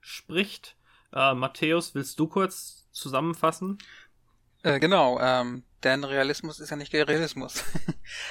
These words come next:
Speaker 2: Äh, es gibt zum Beispiel, äh, die Grafik, die kann ja realistisch sein. Ähm, aber man kann ja auch, äh, Storytelling-technisch von Realismus reden.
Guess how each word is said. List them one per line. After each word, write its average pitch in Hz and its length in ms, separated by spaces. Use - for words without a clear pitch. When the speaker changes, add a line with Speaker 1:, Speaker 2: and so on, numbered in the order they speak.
Speaker 2:
Äh, 139 480
es 147 180
gibt - 180
zum - 120
Beispiel, 139 480
äh, 131 360
die 131 120
Grafik, 131 560
die 160 80
kann 147 140
ja 139 80
realistisch 143 420
sein. 180 280
Ähm, 127 480
aber 123 840
man 127 160
kann 127 200
ja 120 120
auch, 117 400
äh, 131 200
Storytelling-technisch 156 1300
von 160 180
Realismus 156 580
reden. 170 320